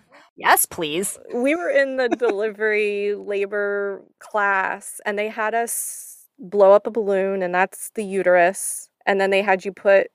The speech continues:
Speaker 2: a ping pong ball inside of it, and that's the baby, I guess.
Speaker 1: <laughs>
Speaker 2: And then you were supposed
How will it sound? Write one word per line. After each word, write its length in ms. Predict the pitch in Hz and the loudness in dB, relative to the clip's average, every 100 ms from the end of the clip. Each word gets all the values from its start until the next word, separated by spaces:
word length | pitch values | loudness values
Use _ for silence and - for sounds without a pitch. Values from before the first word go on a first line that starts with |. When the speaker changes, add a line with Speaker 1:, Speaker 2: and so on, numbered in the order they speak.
| - | -14
Speaker 2:
a 60 | - | -14
ping 340 | - 220 233 | -12 -8 -8
pong 360 | - 180 175 165 | -8 -8 -8 -10
ball 280 | 170 180 | -8 -6
inside 420 | - 185 - 180 175 | -8 -10 -6 -4 -4
of 140 | 175 | -4
it, 300 | 175 104 - _ - | -4 -4 -8 _ -6
and 160 | 185 | -2
that's 480 | 180 185 - - - | 0 -2 -4 -12 -6
the 300 | 180 180 - - | -2 -2 -4 -10
baby, 220 | - - - 381 427 - - | -14 -14 -8 -6 -6 -8 -12
I 80 | 427 466 | -10 -8
guess. 260 | 453 - - | -10 -12 -20
Speaker 1:
<laughs> 60 | 285 _ _ _ _ - | -20 _ _ _ _ -2
Speaker 2:
And 120 | 233 | 0
then 140 | 220 226 | 0 -2
you 80 | 226 | -2
were 100 | 226 | -4
supposed 480 | - 226 220 - | -6 -8 -8 -10